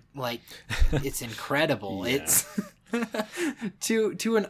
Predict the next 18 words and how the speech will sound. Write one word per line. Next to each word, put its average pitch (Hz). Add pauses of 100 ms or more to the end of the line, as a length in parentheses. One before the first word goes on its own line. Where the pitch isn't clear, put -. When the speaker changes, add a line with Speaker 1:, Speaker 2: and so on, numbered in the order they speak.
Speaker 1:
odd 165
degree. 127
Speaker 2:
It's 98
something 101
else. 110
Speaker 1:
Um, 113 (520)
it 139
is 123
something 135
else. 104
That 123
is 120
the 117
best 123
way 120
to 117
put 107
it. 98